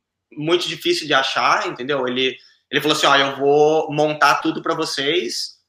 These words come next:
eu não quero ser, ah, parceiro, eu não quero ser nada, eu quero só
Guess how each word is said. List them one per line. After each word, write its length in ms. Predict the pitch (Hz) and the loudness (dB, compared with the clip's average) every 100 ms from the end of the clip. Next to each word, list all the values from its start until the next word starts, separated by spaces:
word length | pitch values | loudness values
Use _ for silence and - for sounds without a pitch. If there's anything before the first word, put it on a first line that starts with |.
| _ - | _ -6
eu 80 | 131 | -2
não 200 | 143 151 | -2 2
quero 240 | 151 151 | 4 4
ser, 500 | 151 151 139 135 131 _ _ | 0 0 0 0 -6 _ _
ah, 300 | 139 127 117 113 | 0 4 2 4
parceiro, 840 | 139 135 - 143 131 139 170 190 | 4 4 0 -2 0 2 0 0
eu 80 | 143 | -2
não 140 | 131 131 | -4 0
quero 200 | 135 135 | 0 0
ser 160 | - | -6
nada, 380 | 135 120 170 185 | -2 0 0 -2
eu 260 | 165 135 131 | -4 -6 -6
quero 260 | 147 139 143 | 0 0 0
só 480 | - 139 139 165 | -2 0 2 2